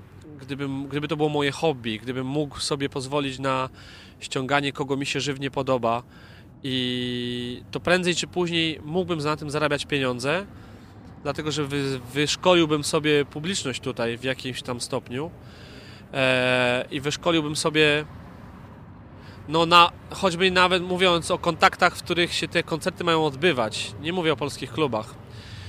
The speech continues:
E, oczywiście mieć, najlepiej mieć swój klub i w swoim, do swojego klubu ściągać tego typu gwiazdy.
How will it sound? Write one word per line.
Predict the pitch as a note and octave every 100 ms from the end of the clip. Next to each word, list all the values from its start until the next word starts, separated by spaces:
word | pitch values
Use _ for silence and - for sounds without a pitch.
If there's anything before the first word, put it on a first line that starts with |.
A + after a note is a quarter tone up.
| - - - - -
E, | C#3+ C3 C3
oczywiście | C#3 C#3+ D3 C#3+
mieć, | C#3 C3+
najlepiej | C3+ C3+ C#3
mieć | C3 -
swój | - F#3 B2+
klub | B2 B2
i | B2
w | -
swoim, | - D#3+ A#2+ A#2+ B2 B2+
do | B2+ B2+
swojego | - F3 C#3+
klubu | D3 B2
ściągać | A#2 B2+ B2 A2+
tego | - B2 A2+ A#2+
typu | B2+ B2 A#2+ A2+ A2+
gwiazdy. | B2+ A2 G#2+